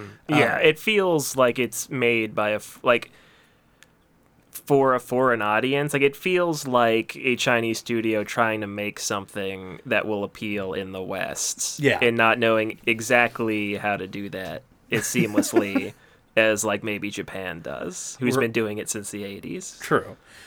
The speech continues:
Speaker 1: And also, one of the other things is, I believe, I might be wrong about this, so tell me in the comments, or you,
Speaker 2: <laughs>
Speaker 1: uh, if I'm wrong. But the characters in the game,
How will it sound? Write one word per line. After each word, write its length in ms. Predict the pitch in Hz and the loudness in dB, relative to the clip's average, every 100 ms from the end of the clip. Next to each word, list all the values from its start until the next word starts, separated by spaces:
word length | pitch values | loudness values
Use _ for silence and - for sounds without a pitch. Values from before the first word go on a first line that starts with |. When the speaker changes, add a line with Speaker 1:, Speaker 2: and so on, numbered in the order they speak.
| - | 0
Speaker 1:
And 140 | 160 | 8
also, 680 | 202 233 247 196 165 131 117 - - | 8 8 8 6 4 0 -2 -10 -10
one 260 | 156 175 208 | 6 10 10
of 100 | 202 | 10
the 140 | 175 | 10
other 180 | 165 170 | 8 6
things 320 | 156 156 139 | 4 0 2
is, 120 | 135 127 | -2 2
I 140 | 135 | 4
believe, 800 | 139 143 131 147 233 330 359 302 - _ | 4 2 2 2 4 6 4 2 -10 _
I 300 | 151 262 311 | 4 6 4
might 440 | 214 175 165 170 151 | 2 2 2 2 0
be 120 | 139 | -2
wrong 300 | 127 120 110 | 2 2 0
about 300 | 98 101 104 | -4 -6 -6
this, 440 | 107 98 - - - _ | -6 -6 -8 -12 -16 _
so 200 | - 151 | 0 0
tell 280 | 127 196 170 | 8 8 8
me 440 | 190 190 123 113 | 6 6 6 2
in 140 | 127 | 0
the 80 | 127 | 0
comments, 640 | 127 127 117 110 101 254 - | 2 2 4 2 4 4 4
or 220 | 143 135 | 4 6
you, 400 | 120 120 104 101 - - | 6 4 2 -4 -10 -18
Speaker 2:
<laughs> 220 | - - | -16 0
Speaker 1:
uh, 140 | 135 123 | 2 4
if 220 | 131 135 | 2 2
I'm 160 | 120 | 0
wrong. 380 | 113 113 107 101 - - - - | 0 0 0 -4 -10 -20 -8 0
But 140 | 143 | 2
the 60 | 131 | 2
characters 640 | - 214 214 208 180 143 | 6 8 8 4 0 0
in 100 | 143 | 0
the 60 | 127 | 0
game, 520 | 117 107 107 101 101 | 0 -2 -2 -6 -8